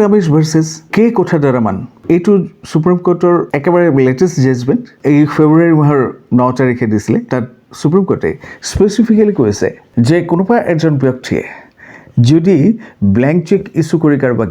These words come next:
দিয়ে আৰু সেই ব্যক্তিজনে যদি সেই চেকখন বেংকত প্ৰডিউচ কৰাৰ পিছত সেই চেকখন যদি বাউন্স হৈ যায়, ডিজনাৰ হৈ যায়, যদি আপোনাৰ সেই চেকটো ক্লিয়াৰ নহয়, তেন্তে কিন্তু যিজন মানুহে সেই ব্লেংক চেকখন ইছ্যু কৰিছিলে, তেওঁ আইনৰ দৃষ্টিৰ পৰা সাৰি যাব নোৱাৰে।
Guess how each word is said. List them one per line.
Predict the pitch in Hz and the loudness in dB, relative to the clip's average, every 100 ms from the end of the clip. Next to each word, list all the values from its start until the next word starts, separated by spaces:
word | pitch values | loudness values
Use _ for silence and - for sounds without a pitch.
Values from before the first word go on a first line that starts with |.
| - | -6
দিয়ে | 104 - - | -8 -6 -2
আৰু | 165 170 - - | -2 -2 -6 -6
সেই | 180 226 214 | 0 2 4
ব্যক্তিজনে | 214 214 185 190 190 | 2 2 2 2 2
যদি | 175 175 175 | 2 0 2
সেই | 208 - | 0 0
চেকখন | 160 - 143 135 - - - 113 | -4 -4 -4 -6 -12 -12 -4 0
বেংকত | 135 160 165 - | 0 -2 -4 -2
প্ৰডিউচ | 135 147 143 | 0 0 0
কৰাৰ | 139 139 143 | -2 -2 -2
পিছত | 139 139 | -4 -4
সেই | 143 139 | -4 -4
চেকখন | 123 135 131 | -4 -2 0
যদি | 123 113 | 0 0
বাউন্স | 131 156 | 0 0
হৈ | 143 | 0
যায়, | 123 117 | 0 0
ডিজনাৰ | 127 151 156 139 | 0 2 0 0
হৈ | 120 117 | 0 0
যায়, | 110 101 107 | -2 -4 -4
যদি | 123 127 | 0 0
আপোনাৰ | 123 120 - | -2 -4 -2
সেই | 143 127 - _ - | -2 -2 -10 _ -6
চেকটো | 143 - 156 - | -6 -4 -10 -10
ক্লিয়াৰ | - 170 160 110 | 0 2 2 -2
নহয়, | 95 - - - - - | -6 -12 -20 -20 -8 -4
তেন্তে | 151 151 160 | -2 -2 -4
কিন্তু | 170 - - - - - | -4 -8 -14 -16 -4 0
যিজন | 135 165 202 180 | 2 2 2 2
মানুহে | 139 104 - - - - _ | 0 -2 -4 -10 -20 -20 _
সেই | - 196 | 0 0
ব্লেংক | 151 127 120 | 0 0 -2
চেকখন | 120 - 120 | -4 -2 -2
ইছ্যু | 110 117 | 0 0
কৰিছিলে, | 110 107 107 - - | 0 0 -2 -4 -4
তেওঁ | 139 139 - | -4 -4 -2
আইনৰ | 147 175 156 | 0 0 0
দৃষ্টিৰ | 120 107 113 113 | -2 -2 -4 -2
পৰা | 104 107 | -4 -4
সাৰি | 131 131 | -2 0
যাব | 104 87 | 0 -2
নোৱাৰে। | 85 85 | -2 0